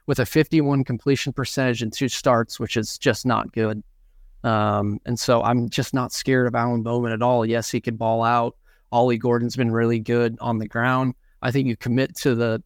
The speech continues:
to stopping the run, stuffing the run, stack the box, you limit that, uh, make Bowman beat you in the air. I know Brennan Presley is a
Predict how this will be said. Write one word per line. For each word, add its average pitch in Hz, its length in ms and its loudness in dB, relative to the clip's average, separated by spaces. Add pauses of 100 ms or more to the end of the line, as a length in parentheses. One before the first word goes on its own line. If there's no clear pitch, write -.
to - 140 -6
stopping 123 420 0
the 113 80 0
run, 127 300 0
stuffing 127 380 0
the 117 100 -4
run, 131 380 -2 (340)
stack - 400 0
the 110 60 -4
box, 127 600 0
you 113 180 -2
limit 120 320 2
that, 135 360 0 (640)
uh, 107 180 0
make 127 300 0
Bowman 123 300 4
beat 123 200 -2
you 131 160 2
in 117 80 2
the 117 100 -2
air. 123 240 4
I 117 80 2
know 120 120 0
Brennan 117 340 2
Presley 120 520 0
is 113 200 -2
a 104 120 -2